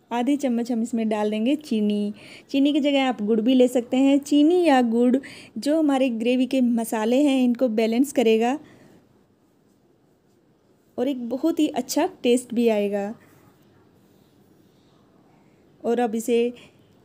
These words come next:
बीच बीच में हम चलाते ज़रूर रहेंगे। देखिए ग्रेवी में ऊपर से आप तेल देख सकते हैं निकलना शुरू हो गया है।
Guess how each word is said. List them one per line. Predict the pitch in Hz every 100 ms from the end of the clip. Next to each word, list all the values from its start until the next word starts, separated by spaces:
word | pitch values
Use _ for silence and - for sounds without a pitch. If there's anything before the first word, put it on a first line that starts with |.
| _
बीच | 208 269 262
बीच | 254 254
में | 254
हम | 262 240
चलाते | 233 226 220 214 247
ज़रूर | 220 220 233
रहेंगे। | 233 226 233 254 262 277 - - _ _ _ _ _ _ _ _ _ _ _ _ _ _ _ _ _ _ -
देखिए | 220 254 254 262
ग्रेवी | 220 226 240
में | 240 240
ऊपर | 214 233
से | 233
आप | 226 220
तेल | 226 220 220
देख | 214 220
सकते | - 233 -
हैं | 247 262 311 - _ _ _ _ _ _ -
निकलना | 240 247 240 269
शुरू | 285 285 339
हो | 277 220
गया | 208 202
है। | 208 202 202